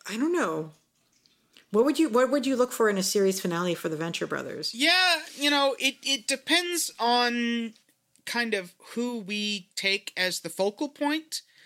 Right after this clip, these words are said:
Speaker 2: Um, it, it definitely feels like, you know, especially, like, season four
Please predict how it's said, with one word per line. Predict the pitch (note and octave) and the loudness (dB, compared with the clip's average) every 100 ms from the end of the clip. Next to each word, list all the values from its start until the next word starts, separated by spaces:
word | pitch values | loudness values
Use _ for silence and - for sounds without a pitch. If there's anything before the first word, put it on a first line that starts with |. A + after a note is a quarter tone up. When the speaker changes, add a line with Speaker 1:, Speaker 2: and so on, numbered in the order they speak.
| - _ - | -20 _ -4
Speaker 2:
Um, | G#3 G3+ G3 F#3+ F#3+ _ - | 0 4 4 2 -4 _ 2
it, | G#3+ - | 2 2
it | A3 | 0
definitely | C#4 C#4+ D#4 B3+ | 2 2 2 0
feels | - B3 A3+ G#3+ - | 0 2 4 2 0
like, | F3+ F3+ F3 - - _ _ - _ _ _ _ - | 2 2 0 -8 -18 _ _ -20 _ _ _ _ -2
you | A3 | 0
know, | F3+ D3+ C3 | 2 -2 -4
especially, | - - D#4 - C4 A#3 A3 G3+ - - - | -6 0 2 2 4 2 0 -6 -12 -20 -6
like, | F#3+ F3 | -2 -2
season | - A#3+ A3+ G#3 F3+ | -2 -2 -4 -4 -6
four | - F#3 F3+ G3+ A3 A3 | -4 -2 0 0 0 -2